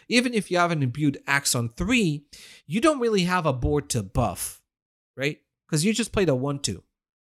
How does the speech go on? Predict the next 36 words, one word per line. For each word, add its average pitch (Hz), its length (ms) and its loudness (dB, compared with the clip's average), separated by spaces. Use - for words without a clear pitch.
So 147 260 4
it's 170 140 -6
not 254 80 0
like, 240 200 4
it's 180 140 -10
not 262 100 0
like 254 160 0
you 196 100 0
play 185 320 0
Foul 240 400 4
Egg 147 400 -2
into 190 320 0
location 143 1000 2
and 143 180 -4
play, 190 200 0
like, 165 180 0
a, 139 420 -2
a, 127 40 -10
maybe 165 280 2
an 147 140 -4
Animate 190 400 2
Extractor 151 560 2
and 123 140 -6
damage 156 400 2
it, 117 140 -2
and 135 160 -2
then 147 180 2
turn 208 260 0
three 196 200 -6
you 147 140 -2
play 160 220 0
Imbued 156 400 -2
Axe 165 500 -2
and 147 180 -2
you're 165 160 2
snowballing. 135 800 -2